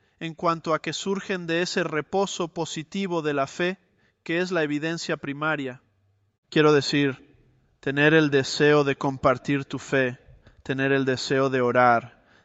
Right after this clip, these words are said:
tener el deseo de estudiar la Biblia, esas son cosas maravillosas que Dios hace, pero esas no son la prueba definitiva de que vas a ir al cielo. Schaeffer los llama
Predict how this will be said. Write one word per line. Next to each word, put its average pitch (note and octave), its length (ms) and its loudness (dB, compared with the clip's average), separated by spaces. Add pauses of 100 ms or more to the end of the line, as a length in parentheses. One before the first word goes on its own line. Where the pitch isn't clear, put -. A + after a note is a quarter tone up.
tener C3+ 300 -2
el C#3 120 2
deseo C3+ 440 0
de B2+ 100 0
estudiar C3 720 2
la A#2+ 140 0
Biblia, B2 560 -6 (420)
esas C#3 300 -4
son C#3 200 -6
cosas C3+ 580 -2
maravillosas B2+ 1000 -2
que B2+ 120 0
Dios B2 300 0
hace, A#2+ 420 -2 (600)
pero B2+ 300 0
esas C#3 420 0
no C3+ 200 -4
son C3 260 -6
la B2 160 0
prueba B2+ 340 0
definitiva B2+ 760 -6
de A#2 140 -6
que - 120 -8
vas A#2+ 340 -2
a B2 120 -4
ir B2+ 180 -6
al B2 140 -4
cielo. A#2+ 560 -8 (600)
Schaeffer D3+ 460 0
los C3 220 -4
llama C#3 640 2